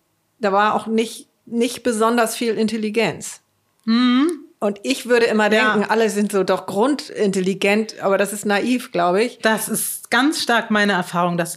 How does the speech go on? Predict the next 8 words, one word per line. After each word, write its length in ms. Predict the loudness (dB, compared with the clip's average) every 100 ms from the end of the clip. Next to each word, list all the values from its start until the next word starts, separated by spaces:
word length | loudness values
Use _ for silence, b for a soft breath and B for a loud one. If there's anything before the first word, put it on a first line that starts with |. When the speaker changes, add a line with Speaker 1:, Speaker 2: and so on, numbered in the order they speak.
| -10 -2
Speaker 1:
Ah. 80 |
Speaker 2:
einige 320 | 2 2 2 2
in 100 | 2
der 120 | 2
Generation 600 | 2 2 0 0 -2 0
oder 180 | 0 -2
viele 600 | -2 0 2 2 2 0
Speaker 1:
Ah. 200 | -4